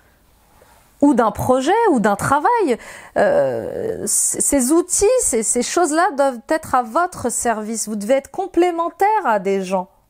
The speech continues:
Vous ne devez pas être inférieur à eux. D'accord ? Donc, euh, repousser les distractions et détoxication des amitiés, le message, il est très clair. On arrête, euh,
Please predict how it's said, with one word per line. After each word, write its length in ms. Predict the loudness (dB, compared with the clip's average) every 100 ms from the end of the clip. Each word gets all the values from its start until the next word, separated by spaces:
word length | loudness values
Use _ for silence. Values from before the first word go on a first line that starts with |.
| -12
Vous 60 |
ne 60 | 0
devez 120 | 0
pas 180 | 0 -6
être 300 | -6 -8 -8 -10 -20 -4
inférieur 680 | -2 -2 -2 -2 0 -2 0
à 180 | 0 0
eux. 200 | -2 -6 _ _ _ _ _ _ _ _ _ _ _ _ _
D'accord ? 540 | -6 -4 0 0 -2 -10 _ -8
Donc, 200 | -6 -2
euh, 60 | -2 -4 -10 0
repousser 480 | 2 2 0 2 2
les 140 | 2
distractions 800 | 0 -4 -2 -4 -2 -4 -2 0 -2 -4 -10 -18 0
et 140 | 0
détoxication 1000 | 2 0 0 0 -2 -4 -2 -2 -2 0 2
des 200 | 2 0
amitiés, 380 | -4 -6 -2 -2
le 120 | -2
message, 360 | -4 -2 -2
il 100 | -2
est 80 | -4
très 220 | -2 -4
clair. 400 | -2 -2 -2 -6 _ _ _ _ _ _ -12
On 60 | -8
arrête, 540 | -6 0 0 0 -2
euh, 160 | -2